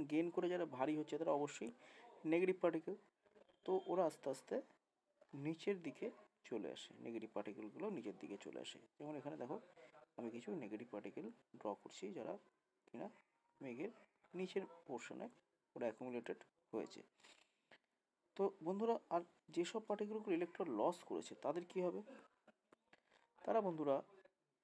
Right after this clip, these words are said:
যেহেতু electron loss করে হালকা, তাই তারা উপরের দিকে ওরা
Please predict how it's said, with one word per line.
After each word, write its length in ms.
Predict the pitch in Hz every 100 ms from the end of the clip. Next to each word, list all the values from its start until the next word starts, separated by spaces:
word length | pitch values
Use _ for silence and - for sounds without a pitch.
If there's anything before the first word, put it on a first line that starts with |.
| _ _ _ _ 143
যেহেতু 260 | 170 170 165
electron 300 | 160 165 170
loss 160 | 156 156
করে 140 | 165 147
হালকা, 300 | 165 165 135 190 -
তাই 160 | 135
তারা 240 | - 120 214 - _ _ _ -
উপরের 380 | 165 - 190 175 -
দিকে 220 | 123 - 285 _ _ _ _ _ _ -
ওরা 160 | 135